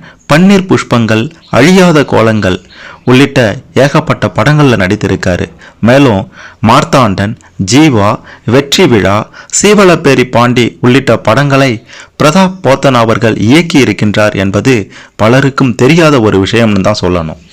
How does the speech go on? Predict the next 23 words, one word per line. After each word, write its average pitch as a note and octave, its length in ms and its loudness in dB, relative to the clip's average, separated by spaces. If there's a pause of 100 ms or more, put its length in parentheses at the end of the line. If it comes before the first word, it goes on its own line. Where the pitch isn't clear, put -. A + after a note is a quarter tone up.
இவர் D#3+ 300 2 (300)
திரைப்பட G3 520 2
நடிகை B2 320 0 (400)
ராதிகாவோடு D#3+ 680 2 (100)
இணைந்து B2 360 0 (300)
மீண்டும் F#3+ 400 4 (160)
ஒரு A2+ 160 2 (140)
காதல் C3 360 2
கதை G2+ 220 2 (180)
அப்படின்ற A2 300 0 (100)
படத்துல C#3 400 0
நடிக்கும்போது G2+ 640 0 (680)
ராதிகாவுக்கும் A#2+ 840 2
பிரதாப் D3+ 420 0
போத்தனுக்கும் G#2+ 640 -2 (120)
காதல் B2+ 300 2 (100)
மலர்ந்திருக்கு. F#2 600 -2 (540)
இதன் E3 240 2
பிறகு F#3+ 320 2 (100)
இருவரும் A#2+ 440 2 (360)
நண்பர்கள் D3 600 2
துணையோடு G#2+ 480 2 (440)
உற்றார் E3 420 0